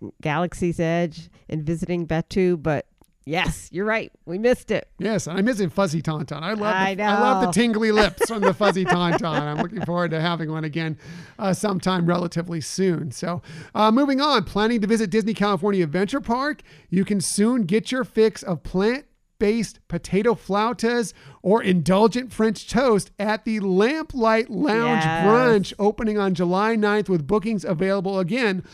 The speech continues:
Speaker 2: on June fourteenth. That's Monday.
Speaker 1: Right. I know. We were talking about that not too long ago, how much we love the brunch there and really miss it. And so excited to hear that it's coming back.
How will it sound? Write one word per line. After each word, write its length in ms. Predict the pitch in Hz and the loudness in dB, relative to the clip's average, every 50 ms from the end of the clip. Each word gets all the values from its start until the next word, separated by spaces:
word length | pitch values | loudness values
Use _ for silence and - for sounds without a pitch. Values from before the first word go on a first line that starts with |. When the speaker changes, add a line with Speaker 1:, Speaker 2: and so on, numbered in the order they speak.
| 156 147 - _ _ | -20 -20 -20 _ _
Speaker 2:
on 280 | - 175 175 175 175 151 | -6 -4 -2 -2 -2 -4
June 340 | 120 139 - 185 190 196 | -2 -2 0 0 0 0
fourteenth. 600 | 180 - - 208 208 202 - - 247 254 214 - | -2 -2 -2 -2 -2 -2 -2 -4 -4 -2 -4 -4
That's 260 | - 175 160 - - 185 | -6 -10 -10 -10 -6 -4
Monday. 500 | 202 226 254 240 214 165 170 160 160 156 | -2 -2 0 -2 -2 -4 -6 -6 -6 -4
Speaker 1:
Right. 380 | 180 190 208 214 190 170 160 - | -2 2 2 4 4 4 2 2
I 180 | - 175 180 | 0 0 0
know. 300 | 175 185 190 180 180 180 | 0 0 0 0 0 0
We 200 | 165 185 202 202 | 0 0 0 0
were 480 | 190 196 196 185 180 180 180 156 113 - - | 0 0 0 2 2 0 0 -2 -6 -10 -8
talking 360 | - 233 269 330 - 403 339 | -2 -2 -2 0 0 -2 0
about 240 | 269 285 277 262 - | 2 2 2 2 2
that 240 | 247 240 240 220 101 | 0 0 0 0 -2
not 340 | 123 - 180 208 226 - - | -6 -4 -2 -2 -2 0 0
too 140 | 370 311 | 0 0
long 200 | 254 262 247 240 | 2 2 0 0
ago, 300 | 233 214 202 202 175 160 | 0 0 0 2 2 2
how 160 | 165 170 170 165 | 2 0 0 -2
much 320 | 165 160 160 165 - - | -2 -2 -4 -4 -4 -4
we 180 | 175 180 175 175 | -4 -4 -2 -2
love 840 | 170 190 202 208 214 233 254 254 262 269 269 254 233 220 185 180 170 | -4 -4 -4 -4 -4 -2 0 2 2 2 2 2 2 0 -4 -6 -4
the 140 | 196 202 185 | -4 -4 -2
brunch 560 | - - 180 170 160 170 175 - - - - | -2 -2 0 0 0 -2 -4 -6 -10 -6 -2
there 320 | 156 160 156 151 160 160 | 0 0 2 2 2 0
and 180 | 151 151 156 170 | 0 -2 -2 0
really 260 | 220 262 262 240 226 | 0 0 2 2 0
miss 380 | 196 170 160 156 170 - - 175 | 0 0 0 -2 -2 -2 -4 -4
it. 140 | 165 - - | -4 -2 -4
And 140 | 156 156 - - - - - _ | -6 -8 -8 -12 -20 -20 -20 _
so 400 | - - - - - 359 370 370 | -20 -20 -10 -4 -2 0 0 0
excited 640 | 453 440 - - - - 311 349 381 392 403 403 381 | 0 -2 -4 -8 -8 -4 0 2 4 4 4 2 2
to 120 | 381 392 302 | 0 0 0
hear 180 | 311 403 403 330 | -2 -4 -4 -4
that 140 | 359 285 277 | -6 -6 -6
it's 140 | 277 - | -6 -6
coming 320 | - - 226 226 240 247 220 | -6 -6 -4 -4 -4 -4 -4
back. 380 | 190 165 156 165 - - - | -4 -4 -4 -4 -6 -10 -18